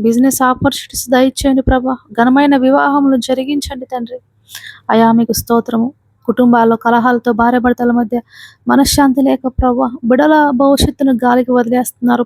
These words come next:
ప్రభా. అటువంటి పురుషులను పట్టుకోనండి ప్రభా, వారిని దర్శించండి తండ్రి.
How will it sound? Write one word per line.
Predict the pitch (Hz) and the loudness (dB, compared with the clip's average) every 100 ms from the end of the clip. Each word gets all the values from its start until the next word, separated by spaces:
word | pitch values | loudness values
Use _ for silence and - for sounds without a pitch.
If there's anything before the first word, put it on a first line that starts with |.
| - | -2
ప్రభా. | 240 233 247 - - - - | -2 -4 -8 -12 -18 -8 -4
అటువంటి | 220 254 262 - | 2 2 2 2
పురుషులను | 262 - 277 277 | 0 0 0 -2
పట్టుకోనండి | 269 - 277 294 277 277 | -2 -4 -2 0 0 -2
ప్రభా, | 269 269 269 | 0 0 0
వారిని | 262 262 254 | 0 0 0
దర్శించండి | - 302 294 - 277 269 | -2 -2 -2 0 -4 -2
తండ్రి. | 262 247 | -4 -4